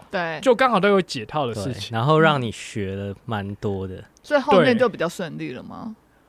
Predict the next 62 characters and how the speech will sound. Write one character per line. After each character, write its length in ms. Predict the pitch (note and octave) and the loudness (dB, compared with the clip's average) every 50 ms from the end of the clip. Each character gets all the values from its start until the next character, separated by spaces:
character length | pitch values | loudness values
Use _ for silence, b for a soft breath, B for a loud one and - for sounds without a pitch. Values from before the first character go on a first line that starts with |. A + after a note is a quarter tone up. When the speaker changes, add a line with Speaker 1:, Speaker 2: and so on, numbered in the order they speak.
| b b b _ _ _ _ | b b b _ _ _ _
Speaker 2:
后 340 | - - D4+ C#4+ C4 A#3+ A#3 | 0 2 4 4 4 4 2
面， 340 | A#3+ C4 B3+ B3 A3+ G#3 G3+ - | 2 2 2 2 0 0 -2 -2
当 140 | C#4 C#4+ | 0 2
然 120 | C4+ A3+ G#3 | 2 2 2
后 160 | G3+ A#3+ B3 | 2 0 2
面 160 | A#3+ A#3+ A3 | 2 2 2
就 120 | G3 A#3+ A3 | 2 4 4
有 100 | F#3+ D#3 | 4 2
比 80 | B2 | 0
较 140 | B2+ C#3 C#3+ | -2 -4 -4
顺 300 | - - - C#3+ B2 A#2+ | -4 -4 -6 -6 -6 -6
利， 100 | B2 A#2 | -8 -8
但 200 | A#2 D3+ F#3+ G#3 | -4 -4 -2 0
当 120 | G#3 A#3 A#3+ | 2 2 2
然 60 | G#3+ | 2
还 60 | F3+ | 0
是 120 | F3 F#3 A3+ | 0 0 0
有 100 | G3 D3+ | 0 2
发 180 | C3+ E3+ E3+ | 0 0 -2
生 100 | E3+ F3+ | -2 -2
一 80 | F3 E3 | -4 -4
些 100 | E3+ E3+ | -4 -4
很 140 | D#3 C3+ A#2+ | -4 -6 -10
奇 180 | - - B2 | -12 -12 -8
怪 160 | A2+ D3 C#3 | -6 -4 -4
的 60 | B2 A#2 | -4 -6
事 200 | - - C3 A2+ | -10 -14 -16 -18
情， 180 | - _ - G3 | -18 _ -2 0
就 100 | F#3+ G#3+ | 2 2
是， 80 | A3+ | 2
就 120 | G3+ C4 B3+ | 2 0 0
是 60 | B3+ | 0
旅 140 | G3+ F3 D3 | 0 -2 -4
途 160 | B2+ D3+ D3+ | -4 -4 -2
中 160 | D#3 F3+ F3 | -2 -2 0
会 100 | F3 F3+ | 0 0
发 220 | D#3 - C#3+ C3 C3+ | 0 0 0 0 0
生， 200 | C3 C#3 C3 C3+ | -2 -6 -8 -4
这 160 | C#3+ D#3+ D#3+ | -2 -2 -2
后 160 | - - G3 | 0 -2 -2
面 260 | F3+ F#3 F3+ F3 D#3 F3 - _ _ _ | 0 0 0 -2 -4 -8 -14 _ _ _
就 100 | - D3+ | -8 -4
再 100 | C#3+ D3+ | -2 -2
讲。 80 | C#3 | -2
Speaker 1:
就 140 | - - G3 | -2 -2 -4
之 40 | G3 | -4
后 160 | G3 G#3 F3+ | -4 -4 -6
再 180 | E3 F3 D#3+ D#3 | -6 -6 -8 -8
说。 360 | - - - C3 A#2 G2+ - | -10 -14 -14 -14 -12 -12 -12
Speaker 2:
对 100 | - C3 | -10 -10
啊。 220 | A#2 A2+ A2 A2 b b b b b b b b b b _ | -8 -8 -10 -12 b b b b b b b b b b _
哦， 100 | - C4 | 2 4
我 160 | B3+ C#4 D4 | 4 4 2
想 260 | C4+ - A#3 F3+ E3 | 2 2 0 0 0
到 240 | D#3+ C4 C4 C4 A#3+ | 0 2 4 4 4
我 320 | G#3 F#3 D3 C#3 C3+ B2 B2 | 4 4 2 0 -2 -2 0
为 200 | D#3 A#3 C4+ A#3 | 2 2 2 2
什 180 | - - A3 | 0 -2 -4
么 260 | C3 B2 A#2+ B2 D#3 C3+ b b b b b b b b b b _ _ _ _ _ | -4 -6 -10 -12 -16 -18 b b b b b b b b b b _ _ _ _ _
我 160 | E3 D#3 D3+ | -2 0 2
会 160 | D#3+ G#3+ G#3+ | 2 2 2
在 300 | F#3 A3 G3+ G3 F#3+ F3+ | 2 2 2 2 0 -2